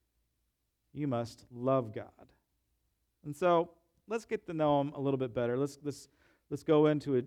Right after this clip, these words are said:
a deeper journey and a deeper look. Last week, I, I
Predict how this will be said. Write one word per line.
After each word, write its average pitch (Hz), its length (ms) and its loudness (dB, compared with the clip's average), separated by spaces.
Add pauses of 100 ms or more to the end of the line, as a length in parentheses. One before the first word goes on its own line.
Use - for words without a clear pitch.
a 139 80 -2
deeper 143 460 0
journey 120 440 -6
and 117 280 -4
a 113 60 -4
deeper 123 400 -2
look. 117 320 0 (440)
Last 175 440 4
week, 165 400 0 (360)
I, 147 120 4 (180)
I 156 200 4